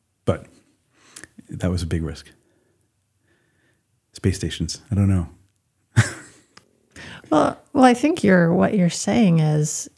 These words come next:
Speaker 2: you know, what is it that people will be able to relate to?
Speaker 1: Yeah.
Speaker 2: So you're,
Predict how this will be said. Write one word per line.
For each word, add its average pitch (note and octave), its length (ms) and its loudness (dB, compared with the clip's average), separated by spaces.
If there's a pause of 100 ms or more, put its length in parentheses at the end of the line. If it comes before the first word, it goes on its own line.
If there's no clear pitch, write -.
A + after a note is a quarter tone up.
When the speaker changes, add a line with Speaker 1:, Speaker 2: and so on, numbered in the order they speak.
Speaker 2:
you G3+ 140 4
know, D#3+ 220 4
what F#3+ 460 2
is A3 180 4
it G3 140 0
that D#3 380 -2
people F3 360 2
will E3 80 4
be E3 120 4
able E3+ 180 0
to E3+ 80 2
relate A3+ 340 0
to? - 380 -4
Speaker 1:
Yeah. G#2+ 180 6
Speaker 2:
So F#2+ 260 2
you're, F3+ 400 2